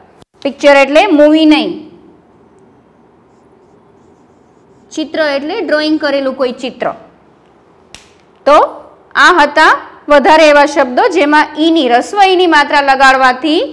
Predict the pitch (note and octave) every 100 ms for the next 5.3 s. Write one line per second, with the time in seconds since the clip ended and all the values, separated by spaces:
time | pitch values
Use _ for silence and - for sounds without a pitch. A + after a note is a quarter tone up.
0 | - - - B3 B3 F4+ F4 D#4 B3+ B3+
1 | F#4 C4+ C4+ A#3 G#3+ A#3+ A#3 A3+ E3+ -
2 | - _ _ _ B3 C#4 F4+ E4+ C#4+ -
3 | D4 G4 - - _ _ B3 C4 D4 D#4+
4 | E4 D4 C#4 C4+ C4 B3 A3+ A#3 A3+ A3+
5 | G#3+ A3 B3